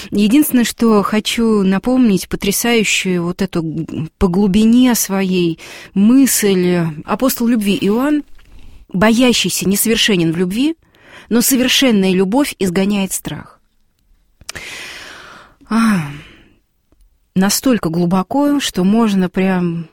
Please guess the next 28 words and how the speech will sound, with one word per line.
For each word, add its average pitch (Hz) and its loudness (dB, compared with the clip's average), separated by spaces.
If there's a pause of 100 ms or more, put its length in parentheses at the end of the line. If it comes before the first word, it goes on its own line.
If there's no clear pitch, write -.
больше 208 0
вообще 208 0
ничего 185 2
не 160 2
говорить, 190 0 (220)
уйти 240 4
и 220 -2
думать. 156 -2 (240)
Но 214 4
мы 311 6
здесь 226 2
сегодня 220 0
делимся 196 -2
своими 190 0
историями, 233 -2
которые, 196 0 (580)
надеюсь, 220 2
помогут 214 2
и 208 -2
с 190 0
разных 202 0
сторон 214 0
тоже 196 0
смысл 208 0
этих 185 -4
удивительных 160 -2
слов 165 -6
раскрыть. - -10